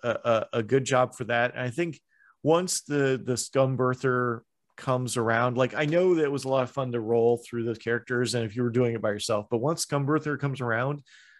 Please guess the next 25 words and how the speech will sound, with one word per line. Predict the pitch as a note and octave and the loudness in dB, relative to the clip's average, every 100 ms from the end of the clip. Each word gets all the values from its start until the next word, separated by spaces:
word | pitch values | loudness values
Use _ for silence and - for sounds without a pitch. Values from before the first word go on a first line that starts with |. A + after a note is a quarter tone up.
| - | 0
like, | B2+ - | 0 2
just | C#3+ - | -6 -6
handing | C3 C3 C#3+ D3 | -4 -2 -2 -2
somebody | C#3 C#3 B2+ B2+ A#2+ | -2 0 2 2 2
a | A2+ | 0
character | - A2+ A2 B2+ | 0 -2 -2 -4
sheet | - B2 | -2 -2
with | A2 G#2 - | -2 -6 0
all | A2 A#2+ A#2 | 4 4 4
that | A2 - | 0 -2
flavor | - A2+ A2+ A#2+ A#2 | -6 -2 -2 0 0
off | G2+ A2+ | 0 -2
those | A2 G#2 | -4 -4
tables, | - G#2+ G#2 B2+ B2+ B2+ - - - - | -6 -8 -4 -2 -2 -4 -12 -16 -20 -4
'cause | D3+ D3 | -2 2
those | G#3+ G#3+ | 2 2
tables | D#3 D3 B2 A2 | 0 0 0 -2
are | G#2+ | -4
just | G#2 - | -6 -6
dripping | A#2 G#2 G#2 - | -4 -4 -6 -10
with | - | -14
flavor. | - G2 - F#2+ | -8 -8 -8 -10
Like, | G2 A2 | -8 -4
you | F3 | -2
could, | F#3 C#3 | 2 0